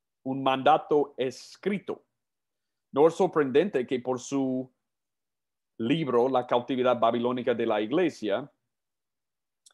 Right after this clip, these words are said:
bueno, eso llamó la atención del angustiado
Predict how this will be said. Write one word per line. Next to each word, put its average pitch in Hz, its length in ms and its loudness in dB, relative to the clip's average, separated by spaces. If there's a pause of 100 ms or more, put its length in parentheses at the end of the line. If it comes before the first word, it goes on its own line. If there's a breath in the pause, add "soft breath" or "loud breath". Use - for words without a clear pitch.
(160)
bueno, 127 520 0
eso 143 320 0
llamó 123 400 2
la 135 120 2
atención 123 600 -4
del 120 160 2
angustiado 117 800 -2